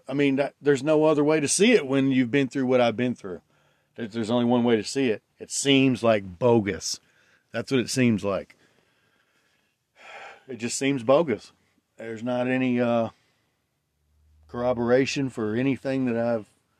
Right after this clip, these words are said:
that I've heard about these people. Um, but I, I, I'll suddenly on the internet and on social media, they died. Oh, the person you were about to publish. And I didn't tell anybody.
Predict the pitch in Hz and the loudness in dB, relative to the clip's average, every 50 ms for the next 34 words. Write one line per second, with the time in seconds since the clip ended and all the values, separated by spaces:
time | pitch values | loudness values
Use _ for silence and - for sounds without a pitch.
0 | _ _ - - _ _ _ _ _ _ _ _ _ _ _ _ _ _ _ _ | _ _ -14 -14 _ _ _ _ _ _ _ _ _ _ _ _ _ _ _ _
1 | 110 110 107 110 110 107 - 117 117 113 113 113 110 107 101 _ _ _ _ _ | -18 -14 -10 -10 -10 -10 -10 -6 -4 -2 -2 -2 -4 -6 -10 _ _ _ _ _
2 | - 110 98 110 104 101 107 104 107 107 95 - - 117 110 104 - 110 107 101 | -20 -14 -8 -6 -6 -6 -6 -8 -10 -14 -14 -12 -10 -8 -8 -8 -8 -10 -12 -12
3 | - _ _ _ _ _ _ 202 107 101 95 90 87 90 87 _ _ _ _ _ | -12 _ _ _ _ _ _ -20 -18 -16 -16 -16 -16 -18 _ _ _ _ _ _
4 | _ _ _ _ _ _ - 117 117 113 117 117 117 113 120 120 117 127 127 _ | _ _ _ _ _ _ -12 -10 -6 -4 -2 0 0 -2 -2 -4 -8 -8 -10 _
5 | - - 110 120 120 - - - 127 123 113 117 127 127 123 123 120 113 113 123 | -10 -6 -4 -4 -4 -4 -2 0 2 2 4 4 6 6 6 6 4 4 4 4
6 | 127 120 110 110 113 117 113 113 113 104 - - 123 123 - - 123 117 127 131 | 4 4 4 2 2 2 0 -2 -4 -4 0 0 0 0 2 0 0 2 2 4
7 | 117 113 117 113 110 _ _ _ _ _ _ _ - 117 120 107 120 120 117 110 | 4 4 4 2 0 _ _ _ _ _ _ _ -2 0 2 4 6 6 6 4
8 | 98 101 92 - - _ _ _ _ _ _ _ _ _ - - 156 190 220 233 | 2 0 -4 -6 -8 _ _ _ _ _ _ _ _ _ 0 4 6 6 8 8
9 | 240 240 233 226 214 208 180 190 196 196 180 - 190 185 180 180 185 180 180 175 | 8 8 6 6 4 2 4 4 2 2 2 2 2 2 4 4 2 2 0 0
10 | 165 170 160 143 156 156 156 - 147 131 - 156 156 156 139 127 131 151 180 214 | -2 -2 0 2 2 2 2 0 -8 -8 -4 -4 -2 0 2 4 6 6 6 6
11 | 254 233 180 - 214 240 254 233 196 143 135 135 135 147 165 | 4 4 4 4 4 4 6 4 4 6 6 6 6 4 2